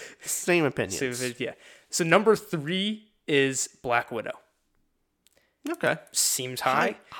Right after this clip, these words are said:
Speaker 1: higher than mine. That, it, I had to take a look at retrospect of
Speaker 2: Yeah.
Speaker 1: it on how much was kinda disappointing for me. There was some good stuff, but not much.
Speaker 2: Yeah,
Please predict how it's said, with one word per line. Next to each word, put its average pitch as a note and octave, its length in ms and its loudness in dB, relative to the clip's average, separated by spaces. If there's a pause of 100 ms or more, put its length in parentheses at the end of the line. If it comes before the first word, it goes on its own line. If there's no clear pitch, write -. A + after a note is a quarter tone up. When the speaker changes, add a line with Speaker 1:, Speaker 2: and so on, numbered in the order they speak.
Speaker 1:
higher A#3 140 0
than G#3 160 -2
mine. B2+ 280 2
That, E3+ 220 -4 (760)
it, E3 200 2 (260)
I D#3+ 160 0
had F#3+ 180 0
to D#3+ 40 -8
take D3+ 240 -2
a C3+ 40 -4
look C3 220 -2
at A2 80 0
retrospect C#3 720 0
of D#3 120 2
Speaker 2:
Yeah. F3 80 0
Speaker 1:
it F3 120 -4 (160)
on A2+ 420 -2 (580)
how E3 420 0
much D#3 380 0
was B2 200 -4
kinda A#2+ 600 -6
disappointing D#2+ 760 -8 (220)
for B1 200 -8
me. - 200 -20
There D3+ 140 4
was G3+ 160 4
some A#3 200 -4
good F3 220 0
stuff, - 460 0
but - 260 -2 (320)
not B2 360 -6
much. - 420 -16 (280)
Speaker 2:
Yeah, D3+ 160 -2